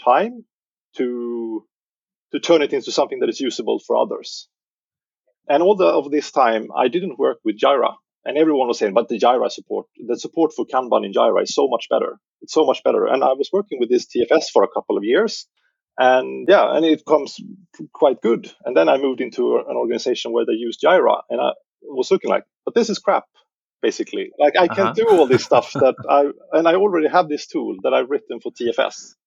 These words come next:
Speaker 2: Uh-huh.
Speaker 1: So what I did was, and here I actually have got much better support in terms of A P Is I can use.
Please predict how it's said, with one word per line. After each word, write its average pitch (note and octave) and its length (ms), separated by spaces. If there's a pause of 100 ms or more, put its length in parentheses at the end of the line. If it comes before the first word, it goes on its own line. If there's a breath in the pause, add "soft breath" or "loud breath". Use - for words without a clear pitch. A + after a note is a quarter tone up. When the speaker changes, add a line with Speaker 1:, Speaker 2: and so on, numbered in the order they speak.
(140)
Speaker 2:
Uh-huh. - 160
Speaker 1:
So C3 140
what D3 200
I C#3+ 80
did E3+ 280
was, C3 420
and C#3+ 200 (340)
here G#3+ 240
I C#3+ 140
actually - 280
have - 160
got - 240
much - 340
better B2 300
support A#2+ 520
in A#2 120
terms A2+ 380
of A2+ 120
A - 140
P D3+ 120
Is D3+ 260
I C#3+ 40
can - 160
use. - 460